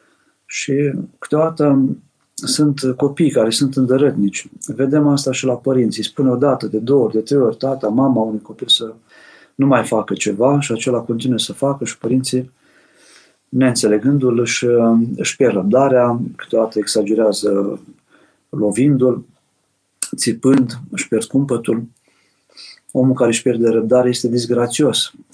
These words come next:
Uh, își schimbă chipul, um,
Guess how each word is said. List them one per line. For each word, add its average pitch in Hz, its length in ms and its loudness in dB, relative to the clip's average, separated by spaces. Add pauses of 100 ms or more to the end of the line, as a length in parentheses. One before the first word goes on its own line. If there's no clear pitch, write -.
(140)
Uh, 110 460 -6 (920)
își - 280 -8
schimbă 117 360 0
chipul, 117 760 -2
um, 107 760 0